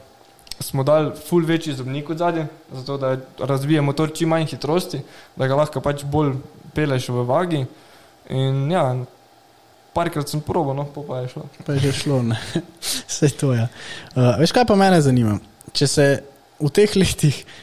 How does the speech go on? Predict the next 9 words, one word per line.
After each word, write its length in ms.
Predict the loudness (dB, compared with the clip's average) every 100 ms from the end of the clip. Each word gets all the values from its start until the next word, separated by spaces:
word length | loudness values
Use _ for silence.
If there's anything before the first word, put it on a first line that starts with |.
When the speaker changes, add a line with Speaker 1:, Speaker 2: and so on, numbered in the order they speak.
| -8
Speaker 2:
še 180 | 2 6
nisi 300 | 6 6 6
naveličal 500 | 6 6 6 4 0
skozi 320 | 4 2 4
v 60 | 6
levo 200 | 6 6
vink 200 | 4 2
furat? 340 | -2 -2 -6 -14 -20 -16
<laughs> 100 | -10